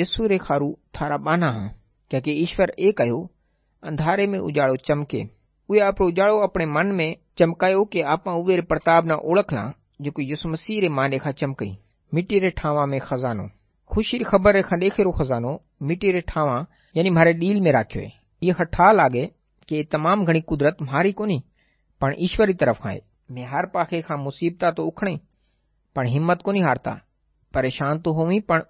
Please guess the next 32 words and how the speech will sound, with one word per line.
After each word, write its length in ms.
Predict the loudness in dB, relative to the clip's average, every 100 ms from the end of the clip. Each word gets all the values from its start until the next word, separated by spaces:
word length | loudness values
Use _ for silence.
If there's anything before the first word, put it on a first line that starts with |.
| -6
اميد 280 | -4 -4 -4
ڪونهي 200 | -6 -4
ڇوڙتا. 360 | -4 -6 -6 -10 -12 _ _ _ _ _
لوگ 200 | 0 2 4
مانا 200 | 2 0
ختاوي 420 | 0 2 4 4 0
تو 60 |
کئي، 240 | 0 -2 -2 _ _ -4
پر 100 | -2 -2
ايشور 240 | 0 2 2
مانا 200 | 0 0
هيکلو 340 | 0 0 -2
ڪونهي 180 | -2 -4 -4
ڇوڙتو. 280 | -6 -6 -12 -16 _ _ _
مري 320 | -4 -2 0 2
جائين 180 | 2
تو 100 | 2
کئي، 240 | 0 0 0 -2
پر 100 | -2
مرتا 360 | 0 0 0
ڪونهي. 280 | -2 -2 -4 -6 _ _ _ _
مين 120 | 0 4
پرڀو 200 | 4 4
يسوع 300 | 2 0 0
ري 60 | 0
موت 320 | 4 4 4
نه 60 | 0
هر 220 | 2 4
وقت 260 | 4 2 -2 0
آپ 140 | 2 2
ري 80 |
ڀيڙي 260 | 2 2 2